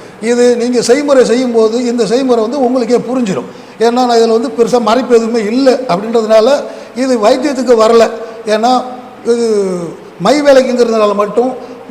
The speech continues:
ம-, அதாவது இருக்கிற மாந்திரிகள் வந்து சித்தக்கலை பயின்று வரும், அ, மந்திரவாதிகளுக்கு இது வந்து ஒரு நல்ல பயனுள்ள தகவலா அமையணுன்ற நோக்கத்தோட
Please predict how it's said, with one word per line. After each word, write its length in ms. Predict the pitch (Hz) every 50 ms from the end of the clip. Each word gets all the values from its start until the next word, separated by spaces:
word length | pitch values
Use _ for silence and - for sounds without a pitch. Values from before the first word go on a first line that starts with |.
| 247 226
ம-, 220 | 214 214 214 214
அதாவது 320 | 214 233 254 254 247 240 233
இருக்கிற 280 | 254 269 254 277 254
மாந்திரிகள் 520 | 220 220 240 262 254 254 247 233 226 214 214
வந்து 200 | 220 240 262 -
சித்தக்கலை 420 | 240 226 220 285 262 254 240 233
பயின்று 300 | 190 214 220 226 226 226
வரும், 280 | 226 214 214 214 190 170 - - - - - -
அ, 100 | 226 214 214 208
மந்திரவாதிகளுக்கு 800 | 214 220 262 254 254 247 240 240 226 226 233 226 226 254 262 254 - - - - - -
இது 160 | - 247 247
வந்து 180 | 240 220 233 269
ஒரு 120 | 254 233
நல்ல 240 | 214 214 220 247 262
பயனுள்ள 380 | - 226 220 233 247 247 233 220
தகவலா 360 | 202 202 220 226 226 240 233 202 202
அமையணுன்ற 380 | 240 254 262 254 247 220 214
நோக்கத்தோட 500 | 190 208 233 226 226 185 208 214 220 254